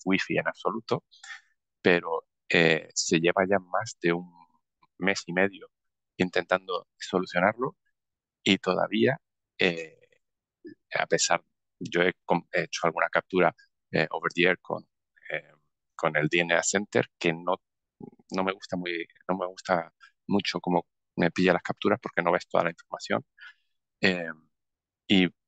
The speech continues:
eh, o sea, no hay nada que indique que es un problema de Wi-Fi. No tenemos, eh, un número alto de retries, mm, el modulation code scheme estamos en A X, estamos casi siempre en once. Eh, eh,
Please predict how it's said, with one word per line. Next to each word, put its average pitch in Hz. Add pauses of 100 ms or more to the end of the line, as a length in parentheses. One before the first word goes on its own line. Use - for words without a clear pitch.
(260)
eh, 82
o -
sea, 104
no 92
hay 101
nada 110
que -
indique 90
que -
es -
un 92
problema 92
de 82
Wi-Fi. 113 (280)
No 87
tenemos, 87 (440)
eh, 90
un 95
número 90
alto 90
de 92
retries, 117
mm, 90
el 87 (240)
modulation 90
code 87
scheme 95
estamos 90
en 85
A 87
X, - (300)
estamos 90
casi -
siempre 85
en 85
once. - (600)
Eh, 82 (880)
eh, 80